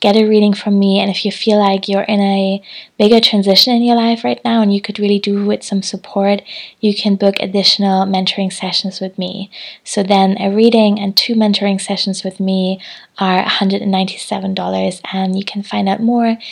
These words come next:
at daydreamrose dot com. The other thing that's new is that I'm working still on the Do-It-Yourself Business Magic program.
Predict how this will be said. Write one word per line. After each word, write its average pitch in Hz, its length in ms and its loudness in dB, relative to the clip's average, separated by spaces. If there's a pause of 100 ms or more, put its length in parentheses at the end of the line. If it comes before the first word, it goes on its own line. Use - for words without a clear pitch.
(320)
at 202 100 -4
daydreamrose 196 640 2
dot 196 160 -8
com. 202 440 -6 (1040)
The 233 80 8
other 262 140 6
thing 294 180 0
that's 254 260 -2
new 208 260 6
is 202 260 2
that 202 140 -2
I'm 202 120 0
working 208 560 2
still 196 400 0
on 202 160 -2
the 196 80 2
Do-It-Yourself 196 640 -4
Business 220 340 -4
Magic 240 300 -2
program. 240 560 -6